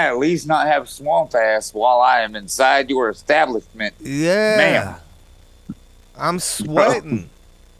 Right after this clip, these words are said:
Speaker 2: Drinking this
Speaker 1: Man.
Speaker 2: hot ass coffee, bitch.
Speaker 1: Yeah. We went back to Jay's,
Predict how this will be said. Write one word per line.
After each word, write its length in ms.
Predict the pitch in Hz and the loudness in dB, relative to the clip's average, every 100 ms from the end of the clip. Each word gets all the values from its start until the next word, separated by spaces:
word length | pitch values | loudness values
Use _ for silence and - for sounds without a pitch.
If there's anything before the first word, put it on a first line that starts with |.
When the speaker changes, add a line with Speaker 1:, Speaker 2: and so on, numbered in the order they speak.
| - 110 | -20 -8
Speaker 2:
Drinking 400 | 131 165 175 180 | -4 -2 -2 -2
this 200 | 190 170 | -2 0
Speaker 1:
Man. 180 | 156 185 | 2 4
Speaker 2:
hot 100 | 180 | 2
ass 360 | 180 196 196 - | 2 2 0 -2
coffee, 500 | - 226 254 170 117 | 0 0 -2 -6 -8
bitch. 460 | 87 180 247 - - - | -6 -4 -4 -8 -18 0
Speaker 1:
Yeah. 440 | - 240 262 165 - - - - - - - - | 6 8 8 4 -2 -14 -20 -20 -20 -20 -20 -2
We 160 | 131 202 | 2 4
went 260 | 214 175 | 4 4
back 240 | 151 170 175 | 4 2 0
to 100 | 120 | -2
Jay's, 540 | 110 165 175 175 - | 2 4 4 2 0